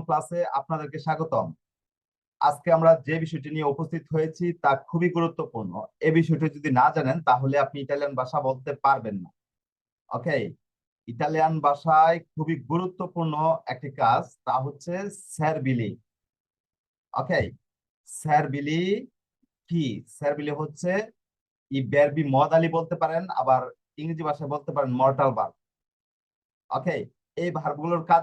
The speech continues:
যদি না জানেন তাহলে ইতালিয়ান ভাষা বলতে পারবেন না। অর্থাৎ এই যে স্যারবিলি ভার্বগুলা, এই যে চারটা ভার্ব, এই চারটা ভার্বে এত এত বাক্য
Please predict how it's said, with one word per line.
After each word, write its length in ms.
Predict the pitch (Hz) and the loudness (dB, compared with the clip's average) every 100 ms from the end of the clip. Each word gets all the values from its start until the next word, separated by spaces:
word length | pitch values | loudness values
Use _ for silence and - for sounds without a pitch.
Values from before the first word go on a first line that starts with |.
| 165 | 2
যদি 140 | 160 156 | -4 2
না 60 | 156 165 | 2 2
জানেন 240 | 156 160 185 | -2 -4 0
তাহলে 300 | - - 151 185 185 | 0 0 -4 -6 -6
ইতালিয়ান 340 | 175 165 165 156 | -6 0 0 0
ভাষা 260 | 147 175 202 277 - 139 | -4 0 2 0 -4 -6
বলতে 220 | 156 160 147 | -6 -6 -4
পারবেন 260 | 131 117 107 | -4 -6 -8
না। 80 | - - - | -10 -8 -4
অর্থাৎ 280 | 135 165 - - _ - 185 | 0 0 0 -4 _ -6 0
এই 120 | 196 196 170 | 0 0 2
যে 100 | 208 202 | 2 2
স্যারবিলি 360 | 175 165 160 151 | -4 -2 -4 0
ভার্বগুলা, 400 | 139 135 139 147 160 165 160 | -2 -2 -2 2 2 2 -6
এই 60 | 160 | -8
যে 60 | 170 - | -6 0
চারটা 320 | 160 - 175 156 | 0 0 -2 2
ভার্ব, 220 | - 202 - _ _ _ _ - | 2 0 -8 _ _ _ _ -6
এই 140 | 165 165 - | -4 -4 0
চারটা 320 | 170 170 - - | 0 2 0 4
ভার্বে 300 | 165 160 180 190 _ _ - 180 | 2 2 -2 -2 _ _ -4 -4
এত 200 | 190 - 208 185 | -4 -6 -2 -2
এত 120 | 185 196 | -2 -4
বাক্য 200 | 180 - | -4 -4